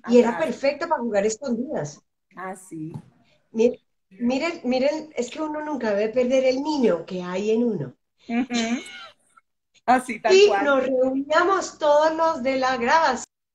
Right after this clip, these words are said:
Speaker 2: ¿Nati? ¿Soy yo o eres tú? Hello.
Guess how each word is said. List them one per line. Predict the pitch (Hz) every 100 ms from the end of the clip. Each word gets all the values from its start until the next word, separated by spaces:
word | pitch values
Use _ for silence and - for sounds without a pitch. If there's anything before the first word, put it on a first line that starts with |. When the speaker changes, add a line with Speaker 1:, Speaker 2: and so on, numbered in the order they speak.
| _ _ _ _ _ _ _ _ _ _ _ _ _ _ _ _ _ _ _ _ _ _ _ -
Speaker 2:
¿Nati? | 220 226 226 339 539 622 _ _ _ _ _ _ _ _ _ _ _ _ _
¿Soy | - 240 247
yo | 262 277
o | 302 381 440
eres | 339 320 311
tú? | 320 294 285 269 _ _ _ _ _ _ _ _ _ _ _
Hello. | 247 247 254 262 285 330